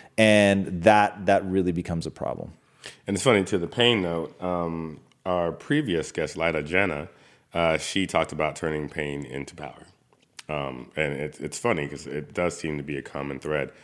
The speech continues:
Speaker 2: Uh, speaking of common threads, one of our viewers, Odyssey Jake, on, um, on the comment section of this interview, of D M C's interview, he says, "The struggle is normal," which is a great play on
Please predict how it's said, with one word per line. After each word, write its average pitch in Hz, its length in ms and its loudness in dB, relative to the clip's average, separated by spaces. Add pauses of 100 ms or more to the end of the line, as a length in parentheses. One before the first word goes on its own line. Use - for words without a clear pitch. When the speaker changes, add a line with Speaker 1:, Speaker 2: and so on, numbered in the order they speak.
(500)
Speaker 2:
Uh, 95 280 8
speaking 123 360 -2
of 92 180 -4
common 85 320 -2
threads, 101 560 2
one 107 160 4
of 98 80 4
our 92 120 6
viewers, 90 720 4 (440)
Odyssey 95 600 2 (120)
Jake, - 560 2 (160)
on, 87 440 4
um, 76 580 -2 (1400)
on 82 140 -2
the 76 80 -6
comment 117 340 4
section 76 400 -8
of 73 380 -6
this 95 240 0
interview, 67 480 -10 (460)
of 73 140 -8
D 82 120 0
M 73 80 -2
C's 120 240 0
interview, 71 400 -4 (320)
he 104 120 -4
says, 92 500 2 (260)
"The 90 100 -6
struggle 117 540 0
is 92 200 -2
normal," 78 540 -4 (380)
which - 220 -10
is 82 120 -4
a 82 60 -4
great 92 300 4
play 82 280 0
on 73 440 -4